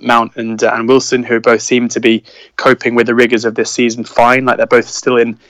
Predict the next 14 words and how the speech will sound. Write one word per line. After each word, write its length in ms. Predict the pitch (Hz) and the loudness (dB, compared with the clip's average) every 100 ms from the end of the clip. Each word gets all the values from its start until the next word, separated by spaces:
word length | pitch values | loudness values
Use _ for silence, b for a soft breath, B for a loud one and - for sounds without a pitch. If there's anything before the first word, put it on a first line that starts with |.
| b b | b b
in 140 | 120 110 | -12 -2
decent 360 | 123 - 101 | -2 -2 -10
form 280 | - 123 120 | -2 0 2
and 120 | 120 | 0
goal 140 | 120 120 | 0 -2
scoring 300 | - 117 113 | -2 -4 -2
form 240 | 123 120 | -2 -2
as 80 | 120 | 4
well. 240 | 135 113 | 4 4
So, 320 | - 123 123 120 B B B B B _ - - | 0 2 2 0 B B B B B _ -10 -2
yeah, 360 | - - - - - | 0 2 0 -4 2
for 120 | 202 | 4
whatever 280 | 220 202 175 | 6 4 2
reason, 480 | 196 180 123 117 | 0 -4 -8 -10